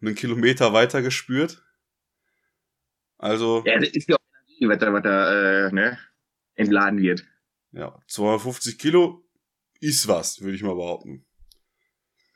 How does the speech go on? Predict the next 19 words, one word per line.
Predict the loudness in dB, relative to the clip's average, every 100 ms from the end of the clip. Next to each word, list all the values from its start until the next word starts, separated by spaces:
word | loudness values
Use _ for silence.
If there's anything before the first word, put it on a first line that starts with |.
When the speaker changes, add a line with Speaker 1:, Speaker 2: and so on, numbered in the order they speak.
| -4
Speaker 2:
Ja. | -4 -4 _ _ _ _
Ich | 0
wollte | 2 4 2
eigentlich, | 0 2
äh, | 4 6 4 0 _ _ _ _ _ _ _ _ _ _ -20 _ _ _ _ -6
weil, | -2 2 2 2
äh, | 0 -2 -8 -10
du | 0 2
ja | 4 2
in | 2
den | 0
Kommentar | 0 0 2 2
gemacht | 2 0
hast, | 0
hier | 0 2
lag | 2
noch | 0
eine, | 2 2 0 -2 -4
äh, | 0 2 2 0